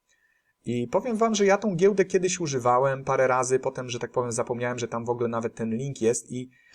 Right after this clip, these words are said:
e, ktoś mi tu powiedział, że ma problemy z, z zabraniem środków z giełdy BitTrue. Oni, oni mieli, oni mieli tam fajne takie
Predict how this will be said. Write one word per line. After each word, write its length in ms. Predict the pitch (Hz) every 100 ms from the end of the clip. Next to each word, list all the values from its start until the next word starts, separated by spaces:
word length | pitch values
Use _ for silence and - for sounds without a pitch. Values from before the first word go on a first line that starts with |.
| -
e, 320 | 120 117 117 113
ktoś 260 | - 196
mi 100 | 220
tu 100 | 196
powiedział, 400 | 185 151 160 170
że 120 | 143
ma 140 | 139 165
problemy 480 | 165 143 143 156 143
z, 200 | - - _ _ _ _ _ _ _ _ -
z 220 | 117 107
zabraniem 580 | 131 123 127 147 175 151
środków 540 | - 135 139 - 143
z 80 | 113
giełdy 300 | 123 131 127
BitTrue. 440 | 117 120 - -
Oni, 320 | 147 185 202 202 - _ -
oni 260 | 160 202 185
mieli, 500 | 170 175 175 170 - _ _ _
oni 200 | 165 214
mieli 220 | 202 196
tam 180 | 185 156
fajne 340 | - 165 165 151
takie 240 | 143 139